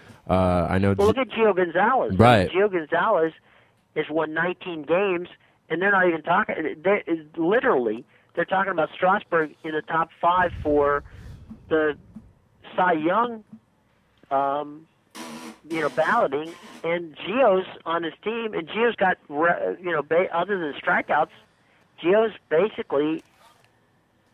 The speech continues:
Speaker 2: just about every sta-, statistic than, um, than is Strauss.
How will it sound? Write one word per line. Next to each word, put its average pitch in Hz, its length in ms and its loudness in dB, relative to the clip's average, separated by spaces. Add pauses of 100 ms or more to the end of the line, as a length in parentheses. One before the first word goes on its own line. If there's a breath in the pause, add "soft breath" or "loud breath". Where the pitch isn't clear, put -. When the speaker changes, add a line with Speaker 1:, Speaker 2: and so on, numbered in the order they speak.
(1200)
Speaker 2:
just 160 220 -10
about 151 220 -2
every 151 200 -2 (160)
sta-, - 380 -2 (120)
statistic 170 600 -4
than, 165 340 -2
um, 170 320 -2 (200)
than 165 260 0
is 175 240 -2
Strauss. 247 340 -2